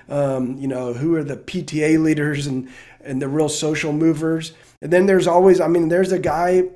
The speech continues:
in our neighborhood, uh, uh,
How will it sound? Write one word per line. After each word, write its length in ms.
in 120
our 140
neighborhood, 680
uh, 320
uh, 800